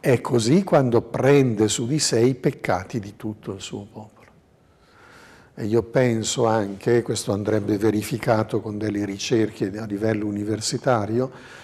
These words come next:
che il Confiteor, mm, nel suo nucleo essenziale, sia una preghiera del Tempio di Gerusalemme,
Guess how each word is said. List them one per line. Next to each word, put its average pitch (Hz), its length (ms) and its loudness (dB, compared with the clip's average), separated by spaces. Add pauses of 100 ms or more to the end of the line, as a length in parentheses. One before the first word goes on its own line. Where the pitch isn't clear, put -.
(140)
che 120 120 0
il 113 140 2
Confiteor, 127 1160 2
mm, 127 240 0
nel 110 260 0
suo 139 260 4
nucleo 147 460 4
essenziale, 110 840 0 (320)
sia - 220 2
una 120 220 2
preghiera 117 580 2
del 110 220 0
Tempio 104 400 -4
di 98 100 -8
Gerusalemme, 107 760 -10